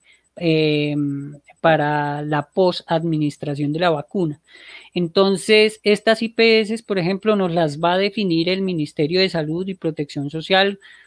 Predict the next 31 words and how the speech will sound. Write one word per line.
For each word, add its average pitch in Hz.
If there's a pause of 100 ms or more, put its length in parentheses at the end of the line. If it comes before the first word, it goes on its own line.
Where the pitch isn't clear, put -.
(320)
eh, 170
junto, 208
obviamente, 190
con 202
las 175
I 160
P 175
S 185
que 208
indiquen 175
que 160
cuentan 170
con 156
la 143
disponibilidad 147
y 185
la 165
suficiencia 156
de 170
personal 160
para, 151
para 139
habilitarse 143
en 175
este 175
evento 185
y 202
para 170
recibir 147
la 160
vacuna. 180